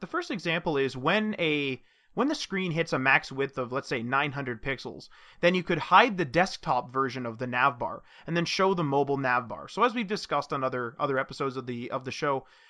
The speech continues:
the, there are, like, quite a lot of changes, like, the nav bars, especially if it's a very busy, a very packed site. Nav bars are rather intricate in terms of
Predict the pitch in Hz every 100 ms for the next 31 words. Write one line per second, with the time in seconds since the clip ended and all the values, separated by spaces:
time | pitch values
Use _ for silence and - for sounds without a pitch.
0 | - 170 139 160 165 160 143 - _ _
1 | _ - 165 165 156 160 156 151 - _
2 | - 175 165 - 208 254 185 151 165 175
3 | 127 - 160 165 190 196 143 - 127 123
4 | 139 226 180 165 165 147 131 196 180 185
5 | 156 151 127 135 151 131 143 135 131 -
6 | - - 131 151 147 147 139 - 135 131
7 | 139 151 185 202 160 123 143 139 131 120
8 | 135 160 165 175 147 131 143 131 123